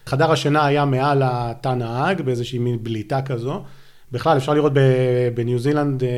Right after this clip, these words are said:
מגוון גדול מאוד של חברות ושל סוגי מכוניות כאלה. אנחנו הלכנו על ג'וסי, כי הכי אהבנו את הצבע הירוק סגול שלה. פתחנו מסורת שכל פעם שראינו ג'וסי, עשינו לו שלום וצפצפנו, ואז <laughs> נסגר מעגל. כשראינו שעושים לנו את זה, אמרנו, "החלנו מסורת חדשה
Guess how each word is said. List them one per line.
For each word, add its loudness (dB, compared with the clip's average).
מגוון -4
גדול 0
מאוד 0
של -6
חברות -4
ושל -8
סוגי -4
מכוניות 0
כאלה. -2
אנחנו -2
הלכנו 0
על -2
ג'וסי, -4
כי -6
הכי -4
אהבנו -2
את -6
הצבע -4
הירוק -4
סגול -4
שלה. -4
פתחנו 0
מסורת 2
שכל 0
פעם 0
שראינו 2
ג'וסי, 0
עשינו 0
לו 2
שלום 0
וצפצפנו, -4
ואז 0
<laughs> -12
נסגר 4
מעגל. 4
כשראינו 2
שעושים 0
לנו 4
את 2
זה, 0
אמרנו, 0
"החלנו 0
מסורת -4
חדשה -8